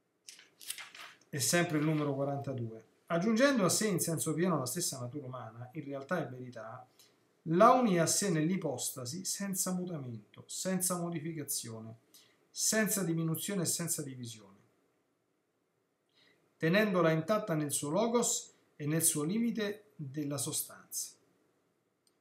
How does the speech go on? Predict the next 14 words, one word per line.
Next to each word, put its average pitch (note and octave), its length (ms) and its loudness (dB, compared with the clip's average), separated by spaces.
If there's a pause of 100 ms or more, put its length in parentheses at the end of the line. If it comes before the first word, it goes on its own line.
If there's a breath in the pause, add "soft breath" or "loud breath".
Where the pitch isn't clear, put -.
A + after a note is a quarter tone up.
(140)
Con G#3 180 2
essa, E3 640 2 (220 loud breath)
secondo G#3 480 2
l'opinione E3+ 420 2
del C#3+ 180 -2
santo F3 320 0
e C#3+ 40 -6
grande D3 320 -2
maestro, B2+ 640 -10
egli G3+ 360 0
onorò F3+ 460 4
la B2+ 120 -2
nostra C#3+ 360 -2
generazione D#3+ 880 0